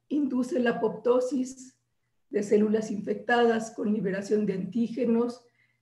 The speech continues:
degradación del genoma viral, incremento en la presentación de antígenos. En, favorece la liberación de citocinas y óxido nítrico y la expresión de T L R en células presentadoras de antígenos.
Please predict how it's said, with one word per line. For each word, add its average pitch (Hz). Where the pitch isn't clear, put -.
degradación 196
del 214
genoma 202
viral, 202
incremento 214
en 214
la -
presentación 196
de 208
antígenos. -
En, 208
favorece 220
la 269
liberación 196
de 233
citocinas 240
y 220
óxido 208
nítrico 254
y 220
la 202
expresión 214
de 247
T 202
L 190
R 226
en 202
células 202
presentadoras 185
de 185
antígenos. 202